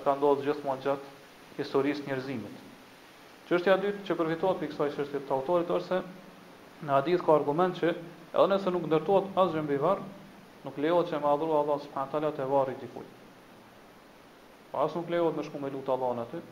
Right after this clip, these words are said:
as nuk lejohet me fal namaz, as me thirr kurban, as mu zotu edhe adhurime tjera.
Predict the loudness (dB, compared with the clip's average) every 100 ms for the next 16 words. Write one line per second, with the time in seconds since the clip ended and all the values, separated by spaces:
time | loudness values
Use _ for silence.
0 | -8 -8 -6 -2 2 2 0 -10 -6 -4
1 | -4 -4 -6 -8 -6 -6 -6 -10 -6 -8
2 | -8 -10 -6 -6 -6 -20 -20 -20 -20 -20
3 | -20 -20 -20 -4 -2 0 -2 -2 -2 0
4 | -2 0 -2 -2 -2 -2 -4 -6 -8 -8
5 | -8